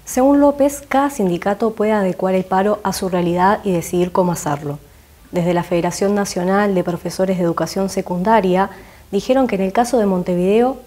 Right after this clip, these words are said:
pararán en los turnos matutinos e intermedios y retornarán en el nocturno, mientras que la Asociación de Docentes de Educación Secundaria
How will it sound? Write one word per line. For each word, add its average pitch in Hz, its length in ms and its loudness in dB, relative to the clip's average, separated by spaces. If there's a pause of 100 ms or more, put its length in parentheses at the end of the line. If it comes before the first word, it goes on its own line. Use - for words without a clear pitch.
pararán 196 420 2
en 233 60 2
los - 160 -2
turnos 208 280 -2
matutinos 240 800 0
e 208 80 0
intermedios 196 840 0 (360)
y 226 100 -2
retornarán 240 560 4
en 247 120 4
el 185 140 2
nocturno, 156 560 -4 (460)
mientras 185 340 -2
que 196 140 -2
la 185 180 0
Asociación 185 640 0
de 220 80 4
Docentes 220 480 2
de 175 60 -2
Educación 180 400 -4
Secundaria 233 680 2